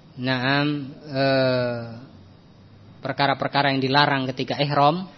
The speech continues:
ya, tapi karena uzur sehingga dia harus melakukan, naam, perkara-perkara tersebut, ya. <coughs> Maka dia apa?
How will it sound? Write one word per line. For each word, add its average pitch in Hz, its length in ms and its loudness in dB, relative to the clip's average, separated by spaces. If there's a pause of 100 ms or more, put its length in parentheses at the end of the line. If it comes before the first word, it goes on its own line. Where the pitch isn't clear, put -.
(200)
ya, 143 260 -12
tapi 131 300 -4
karena 135 240 -2
uzur 175 400 2
sehingga 139 320 0
dia 139 240 0
harus 156 260 0
melakukan, 147 640 -2 (680)
naam, 135 300 0
perkara-perkara 139 720 0
tersebut, 156 480 0 (320)
ya. 135 320 -14 (1120)
<coughs> - 520 6
Maka 165 200 0
dia 170 180 6
apa? 170 240 4